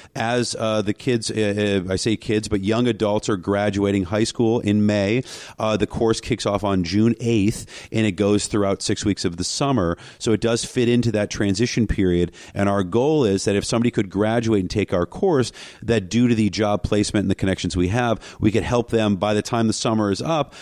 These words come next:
they could be, instead of going to college or doing something else, they could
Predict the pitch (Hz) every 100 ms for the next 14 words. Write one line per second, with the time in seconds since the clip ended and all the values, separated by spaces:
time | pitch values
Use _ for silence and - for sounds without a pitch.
0 | - - 120 123 117 107 113 113 104 120
1 | 107 - - 78 107 117 117 110 135 135
2 | 143 101 107 107 98 107 - 101 123 156
3 | 147 - - - 110 110